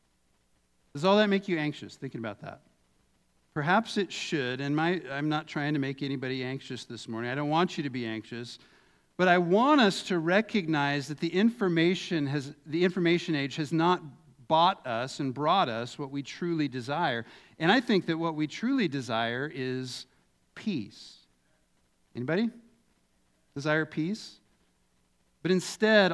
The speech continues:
all the signs, all the signs of our age point to the fact that we're living in a worldwide crisis of anxiety. 'Cause pure data, pure information doesn't help us to live well.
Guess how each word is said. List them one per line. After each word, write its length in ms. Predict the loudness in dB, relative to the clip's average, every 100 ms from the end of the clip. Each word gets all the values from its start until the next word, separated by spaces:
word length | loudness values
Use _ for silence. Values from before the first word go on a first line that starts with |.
| 0
all 380 | 2 6 6 4
the 100 | 0
signs, 520 | 0 2 4 2 2
all 160 | 2 2
the 80 |
signs 400 | 2 4 4 4
of 100 | 2
our 180 | 2 2
age 360 | 2 0 -2 -2
point 280 | 2 2 2
to 80 |
the 120 | -2 0
fact 400 | 2 2 2 -2
that 100 | -2
we're 260 | 0 4
living 540 | 6 8 8 4 2 2
in 140 | 0
a 100 | 0
worldwide 960 | -2 0 2 2 0 0 2 0 -4
crisis 880 | -10 -6 -4 -4 -8 -10 -10 -12 -14 _ _ _ -12
of 160 | -12 -8
anxiety. 680 | -8 -6 -6 -10 -12 -18 -20 _ _ _ _ _ _ _ _ _ _ _ -8
'Cause 140 | -6
pure 320 | -4 0 2
data, 400 | 4 4 4 0
pure 300 | -4 0 2
information 880 | 4 4 4 2 4 4 2 -2 -2
doesn't 400 | 2 4 4 2
help 300 | 2 0 2
us 180 | -2 -2
to 160 | 0 2
live 360 | 6 4 4
well. 540 | 0 0 0 -2 -6